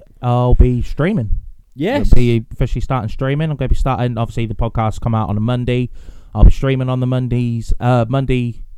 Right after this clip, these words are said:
Speaker 1: Wednesday, uh, Monday, Tuesday, Wednesday, Thursday, eight till ten
Speaker 2: Mm.
Speaker 1: on M-, Myths and Mysteries Gaming.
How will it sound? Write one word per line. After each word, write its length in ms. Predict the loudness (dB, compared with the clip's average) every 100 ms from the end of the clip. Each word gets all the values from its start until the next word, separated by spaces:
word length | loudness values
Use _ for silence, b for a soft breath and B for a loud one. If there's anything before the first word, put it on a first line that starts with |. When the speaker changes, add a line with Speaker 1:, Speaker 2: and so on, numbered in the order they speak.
| -4 0
Speaker 1:
Wednesday, 360 | 0 -2 -2
uh, 200 | 2 2 4
Monday, 280 | 2 2
Tuesday, 260 | 2 0 2
Wednesday, 280 | -2 -2 -2
Thursday, 600 | 0 -2 -2 -4 -4 -8 -18 -6 -4
eight 180 | 0
till 160 | 0 -2
ten 320 | -4 -8 -12 -16 b b -4
Speaker 2:
Mm. 100 | 0
Speaker 1:
on 100 | 2
M-, 300 | 2 2 0 -4 -20
Myths 340 | -2 4 4 4
and 100 | 0
Mysteries 360 | -2 -2 -2
Gaming. 480 | -2 0 0 -2 -6